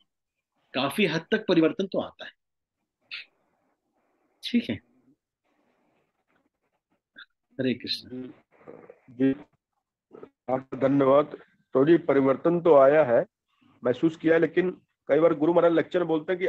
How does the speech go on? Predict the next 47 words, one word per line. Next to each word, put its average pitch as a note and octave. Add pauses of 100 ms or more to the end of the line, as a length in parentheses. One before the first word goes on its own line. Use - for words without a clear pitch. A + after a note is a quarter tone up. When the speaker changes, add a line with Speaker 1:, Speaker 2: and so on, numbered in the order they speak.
(120)
Speaker 2:
आप D#3+
सब, F3 (280)
आप D#3+
बहुत C#3 (240)
पुण्य F#3+
आत्मा F3
रहे A#2+
हो, G2 (600)
तो A#2+
हमें D3+
ये F3+
confusion E3+
था, F#3
वास्तव D3+
में F3+
पुण्य E3+
आत्मा E3
रहे F#3+
या G#3+
कलयुग D#3+
के F3
चेले C#3
हैं, A2+ (360)
मतलब E3+ (160)
बचपन D#3+
से। C#3 (340)
ये, F3+
ये G3
मैं G3
और F#3
थोड़ा D#3+
सा D#3+
पूछना C3
चाह G#2
रहा F#2
था। F#2 (1000)
Speaker 1:
हाँ, C#3+
Speaker 2:
अपने A3
लिए A3
Speaker 1:
पुण्यात्मा -
Speaker 2:
वास्तविकता -
Speaker 1:
तो F#3+
Speaker 2:
मैं F#3+
पूछना D3+
चाह A2+
रहा G#2
हूँ, D3